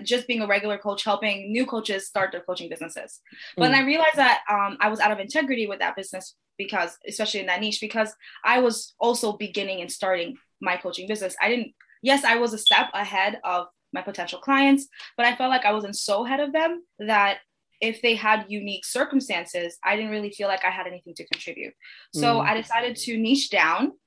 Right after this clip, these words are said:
Speaker 1: which was really good because I niched down towards being a content strategist, which was my thing. I was really good at it. I worked with a couple clients and I got really great results with them. And, um,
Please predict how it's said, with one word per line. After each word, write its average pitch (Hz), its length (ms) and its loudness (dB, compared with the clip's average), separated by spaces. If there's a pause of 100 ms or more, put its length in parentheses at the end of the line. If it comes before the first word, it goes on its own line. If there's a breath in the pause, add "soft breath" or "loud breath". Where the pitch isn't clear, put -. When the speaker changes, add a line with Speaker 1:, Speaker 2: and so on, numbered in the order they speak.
Speaker 1:
which 226 160 -4
was 226 180 -4
really 220 240 -2
good 269 240 4
because 226 240 -8
I 196 120 0
niched 214 240 -4
down 196 240 0
towards 190 220 -8
being 185 160 -8
a 170 60 -12
content 170 360 -12
strategist, - 580 -8 (300 loud breath)
which - 420 0 (140)
was 247 160 4
my 254 140 6
thing. 190 300 0 (220)
I 220 160 6
was 214 180 0
really 311 180 2
good 269 100 4
at 208 160 8
it. 214 180 2
I 208 280 4
worked 214 300 -2
with 240 140 -2
a - 40 -20
couple 254 260 -4
clients 214 400 0
and 190 180 -2
I 208 120 2
got 202 200 0 (200)
really 359 340 0
great 302 120 2
results 233 360 0
with 214 120 -8
them. 185 280 2 (340 loud breath)
And, 208 480 2 (240)
um, 175 440 -2